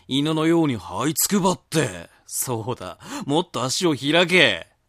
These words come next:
いやらしい私の穴にぶち込んでくださいって。言えよ。随分と気持ちよさそうだな。こんなによだれを垂らして。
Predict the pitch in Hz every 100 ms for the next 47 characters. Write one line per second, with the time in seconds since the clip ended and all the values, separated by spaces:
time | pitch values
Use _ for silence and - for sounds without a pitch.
0 | _ _ - 123 127 131 131 127 - 139
1 | 131 110 95 95 104 139 156 147 131 131
2 | 131 110 92 110 - - - 170 220 156
3 | 120 104 101 104 - 117 104 _ _ _
4 | - 107 - _ _ _ _ _ _ _
5 | _ _ _ _ _ - 95 92 85 113
6 | 110 85 _ _ _ _ _ _ _ _
7 | 160 139 180 208 175 170 135 120 113 131
8 | 131 135 - 131 120 120 135 - 123 -
9 | - 92 151 - - _ _ _ _ -
10 | - 110 92 90 90 78 76 73 73 80
11 | 92 92 90 87 - 90 85 - - -